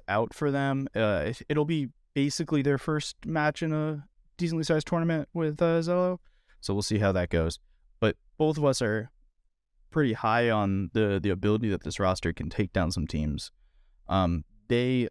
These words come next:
today lost to O G in a single overtime match, sixteen to nineteen. Uh, next on our list. So that's done with Elliott's could make it through if everyone above them exploded.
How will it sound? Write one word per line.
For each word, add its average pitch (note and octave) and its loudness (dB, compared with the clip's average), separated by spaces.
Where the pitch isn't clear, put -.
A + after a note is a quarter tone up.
today F2+ 0
lost G2 -2
to C#2+ 0
O G2 0
G G2+ 0
in G2+ 0
a F2 -2
single G2+ 0
overtime G2 -2
match, F#2+ -4
sixteen G2 -2
to - -6
nineteen. E2 -6
Uh, A2 2
next C#3 -2
on C#3+ 0
our C3 0
list. A#2+ 0
So C3 -8
that's F3+ 2
done D#3+ 0
with B2+ 0
Elliott's A#2+ 0
could - -2
make B2+ 2
it A2+ -2
through B2 -2
if A2 -4
everyone G#2+ 0
above G2 0
them F2+ 0
exploded. E2 -4